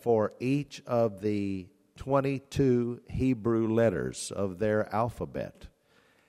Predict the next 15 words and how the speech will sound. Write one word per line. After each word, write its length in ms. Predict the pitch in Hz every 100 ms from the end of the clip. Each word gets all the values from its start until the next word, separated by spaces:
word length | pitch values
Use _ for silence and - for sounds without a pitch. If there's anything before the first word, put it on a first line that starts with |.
| _ _ -
And 420 | 98 104 98 90 -
each 520 | 123 139 139 - - -
line 720 | 104 120 143 120 107 123 127 -
of 280 | 113 110 98 -
each, 600 | 110 131 131 - - - _ _ _ _ _ -
uh, 360 | 98 98 98
stanza, 880 | 95 - 151 156 107 80 85 120 113 - _ _ _ _ 95
uh, 260 | 98 98
corresponds 960 | - 123 127 117 - 135 123 117 120 -
to 200 | - 110
that 340 | 101 113 113 113
letter 340 | 117 120 117
of 120 | 110
the 140 | 117 110
alphabet. 800 | 123 - 82 85 60 - -